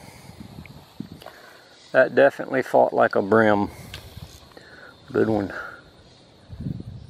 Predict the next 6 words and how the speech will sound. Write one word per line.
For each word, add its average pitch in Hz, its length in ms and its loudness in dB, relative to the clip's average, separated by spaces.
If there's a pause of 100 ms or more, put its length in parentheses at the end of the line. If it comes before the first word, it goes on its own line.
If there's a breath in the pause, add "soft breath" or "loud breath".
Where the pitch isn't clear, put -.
(280)
Make - 100 -18
sure - 300 -14
I'm - 160 -14
not - 240 -14 (1900 loud breath)
messed 127 480 -6
up. - 240 -2